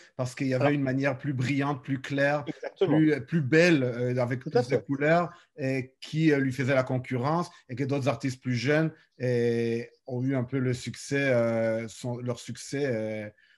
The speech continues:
Speaker 1: euh, à sa place, entre
Speaker 2: Tout à
Speaker 1: guillemets.
Speaker 2: fait. À
Speaker 1: Il y a eu
Speaker 2: partir
Speaker 1: quand
Speaker 2: des
Speaker 1: même,
Speaker 2: années
Speaker 1: euh,
Speaker 2: seize cent cinquante, effectivement, Rembrandt, alors, il y a toujours du succès, mais dans un cercle plus limité, euh, puisque certains artistes, je pense notamment à son ancien élève,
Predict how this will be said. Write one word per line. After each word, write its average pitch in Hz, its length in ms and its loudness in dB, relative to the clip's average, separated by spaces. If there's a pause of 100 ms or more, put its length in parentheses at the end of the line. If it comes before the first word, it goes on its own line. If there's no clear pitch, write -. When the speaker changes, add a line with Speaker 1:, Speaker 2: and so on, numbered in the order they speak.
(160)
Speaker 1:
euh, 110 920 -4 (300)
à 113 140 -12
sa - 180 -10
place, 131 440 -4
entre 107 180 -14
Speaker 2:
Tout 107 180 -6
à 110 120 2
Speaker 1:
guillemets. - 20 2
Speaker 2:
fait. 101 120 4
À - 60 6 (280)
Speaker 1:
Il - 60 -4
y 127 40 2
a 117 60 0
eu - 20 -16
Speaker 2:
partir 160 280 2
Speaker 1:
quand 170 60 4
Speaker 2:
des 139 80 4
Speaker 1:
même, 131 80 2
Speaker 2:
années 143 140 6
Speaker 1:
euh, - 20 6
Speaker 2:
seize - 220 -4
cent 135 140 -6
cinquante, 180 520 -2
effectivement, 135 680 -4 (320)
Rembrandt, 123 840 2
alors, 104 240 -4 (100)
il - 40 2
y - 20 4
a 104 40 -2
toujours 185 440 0
du 143 60 0
succès, 160 540 -2 (560)
mais 135 240 4
dans 135 220 4
un 131 60 2
cercle 208 340 0
plus 214 200 -6
limité, 165 520 0 (540)
euh, 120 200 2
puisque - 520 0
certains 143 340 -2
artistes, 160 480 -4
je 120 140 -14
pense 127 320 -8
notamment 127 280 -2
à 117 60 -2
son 113 180 -6
ancien 110 240 -4
élève, 135 320 0